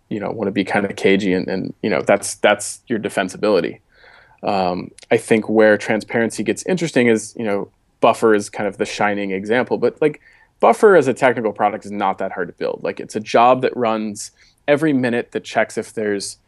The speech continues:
stories that need to go out on Facebook or Twitter or other social media. And, uh, you know, there's a whole bunch of supporting features. There's an iPhone app, a Chrome extension. Um, you know, so their kind of bread and butter is,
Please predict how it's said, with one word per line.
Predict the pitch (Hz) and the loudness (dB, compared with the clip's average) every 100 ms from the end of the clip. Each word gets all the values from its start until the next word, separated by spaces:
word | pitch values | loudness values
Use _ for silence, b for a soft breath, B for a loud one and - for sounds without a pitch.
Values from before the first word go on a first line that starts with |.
| _ _ | _ _
stories | - - 139 123 120 120 110 | -14 -2 4 6 6 2 -2
that | - - | -4 -4
need | 113 113 | -4 -6
to | 113 | 0
go | 117 107 | 2 4
out | 107 107 | 4 2
on | 110 | -4
Facebook | - 104 - 110 104 104 | -4 -6 -2 -6 -4 -6
or | |
Twitter | 104 98 101 98 98 98 | -4 -2 0 0 0 0
or | 60 | 0
other | 101 98 95 _ | 2 2 0 _
social | - 104 101 98 | -2 -2 0 -2
media. | 95 92 85 95 _ B B B B B - | -2 2 2 0 _ B B B B B -2
And, | 113 104 101 104 | 0 2 -2 2
uh, | 107 101 101 98 - _ _ _ _ _ _ _ _ _ _ _ _ _ _ | 6 6 4 2 -6 _ _ _ _ _ _ _ _ _ _ _ _ _ _
you | 143 | -4
know, | 117 101 | -2 0
there's | 123 120 | 2 4
a | 123 | 4
whole | 127 | 4
bunch | 117 113 | 2 0
of | 120 | -6
supporting | - - 135 139 | -8 2 4 4
features. | - - 107 | 2 2 0
There's | 101 95 | -2 -4
an | 101 | 0
iPhone | 104 107 101 | 0 2 2
app, | 104 | 2
a | 92 | 0
Chrome | - 107 | -4 -2
extension. | 104 - 98 98 98 92 - _ _ | -2 -4 -6 -4 -8 -8 -14 _ _
Um, | - 107 98 95 92 87 _ _ _ _ _ _ - | -6 -4 -2 -2 -6 -10 _ _ _ _ _ _ -2
you | 123 | 0
know, | 110 | 2
so | - | 2
their | 110 127 135 | 4 6 6
kind | - 135 123 | 2 2 2
of | 113 - _ | 2 -2 _
bread | 117 117 | 2 4
and | 110 | 2
butter | 104 107 | 0 2
is, | 107 - | -2 -4